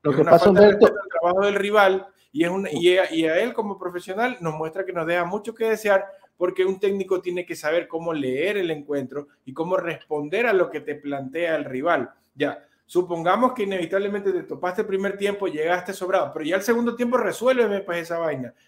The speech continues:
Speaker 2: Méteme a alguien que haga ahí algo diferente. Pero esos
Speaker 1: No.
Speaker 2: cambios no le funcionaron. ¿Por qué? Porque
Speaker 1: No.
Speaker 2: no leyó el partido.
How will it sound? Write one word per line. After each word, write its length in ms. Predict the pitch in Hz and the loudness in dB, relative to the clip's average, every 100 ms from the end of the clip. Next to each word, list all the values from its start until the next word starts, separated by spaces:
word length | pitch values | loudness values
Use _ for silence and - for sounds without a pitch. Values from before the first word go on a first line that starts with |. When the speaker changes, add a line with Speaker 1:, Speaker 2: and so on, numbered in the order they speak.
| _ | _
Speaker 2:
Méteme 400 | 151 214 226 220 | -6 0 0 0
a 20 | |
alguien 240 | 226 226 208 | 0 -2 0
que 80 | 208 | 2
haga 260 | 214 202 | 2 2
ahí 160 | 196 208 | 0 0
algo 220 | 202 202 | 0 0
diferente. 680 | 196 - 165 233 196 - 120 _ - - | -4 -4 -2 -2 -2 -8 -20 _ -20 -10
Pero 140 | 143 160 | -2 -2
esos 200 | 175 - | -2 -2
Speaker 1:
No. 60 | |
Speaker 2:
cambios 220 | 190 196 165 | 0 0 -2
no 80 | |
le 120 | 185 190 | 0 -2
funcionaron. 560 | 190 175 165 208 214 | -4 -6 -2 -2 -2
¿Por 120 | 147 | -8
qué? 100 | 180 | -10
Porque 220 | 175 143 135 | -8 -2 0
Speaker 1:
No. 100 | 143 | 0
Speaker 2:
no 60 | |
leyó 260 | 160 165 160 | -2 -4 -4
el 80 | - | -2
partido. 640 | 180 - - 196 151 - | -6 -6 -6 -4 -4 -4